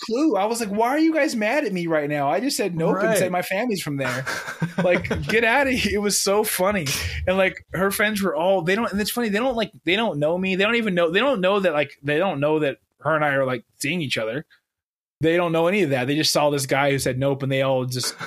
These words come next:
Speaker 1: came out of the
Speaker 2: <laughs> Just
Speaker 1: woodwork.
Speaker 2: piled on.
Speaker 1: Um, yeah, 'cause she's from Michigan, so that's that whole thing.
Speaker 2: Yeah, yeah,
Speaker 1: Yeah.
Speaker 2: yeah.
Speaker 1: And I'm like, "I don't care about that. I'm just saying don't say Ohio sucks."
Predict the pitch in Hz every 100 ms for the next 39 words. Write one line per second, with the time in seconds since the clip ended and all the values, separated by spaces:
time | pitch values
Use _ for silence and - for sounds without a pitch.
0 | - 127 180 147 143 131 127 127 139 131
1 | 123 143 151 151 139 147 156 135 127 120
2 | 117 139 127 135 127 180 - 151 139 135
3 | 139 - 127 117 120 - 127 127 131 110
4 | 110 107 127 147 147 131 - 151 139 139
5 | 139 139 131 117 113 143 160 175 170 -
6 | 302 311 185 - 202 208 214 220 233 247
7 | 269 269 254 247 254 254 247 247 247 247
8 | - 254 165 - -